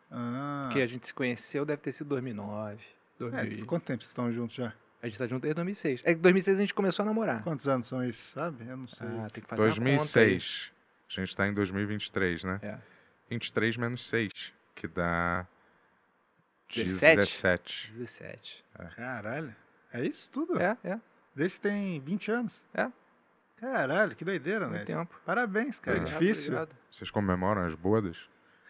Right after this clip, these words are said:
Speaker 2: Não.
Speaker 3: Bodas de
Speaker 2: Não.
Speaker 3: Vocês já estariam na bodas de diamante?
Speaker 2: Não sei. Não, acho
Speaker 3: Ouro?
Speaker 2: que diamante é cinquenta anos, não é?
Speaker 3: Ouro?
Speaker 2: Não sei. Não, ouro
Speaker 3: Prata?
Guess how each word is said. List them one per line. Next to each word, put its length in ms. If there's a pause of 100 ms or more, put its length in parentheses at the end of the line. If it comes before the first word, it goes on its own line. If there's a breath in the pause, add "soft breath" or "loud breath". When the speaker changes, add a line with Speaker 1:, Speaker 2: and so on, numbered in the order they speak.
(140 soft breath)
Speaker 2:
Não. 340 (480 loud breath)
Speaker 3:
Bodas 380
de 340 (200)
Speaker 2:
Não. 260 (480)
Speaker 3:
Vocês 200
já 60
estariam 380
na 140
bodas 360
de 340 (200)
diamante? 580 (320)
Speaker 2:
Não 200
sei. 260
Não, 280
acho 120
Speaker 3:
Ouro? 120
Speaker 2:
que 40
diamante 380
é 500
cinquenta 400
anos, 280
não 140
é? 60 (280)
Speaker 3:
Ouro? 360 (600)
Speaker 2:
Não 100
sei. 300
Não, 240
ouro 240
Speaker 3:
Prata? 420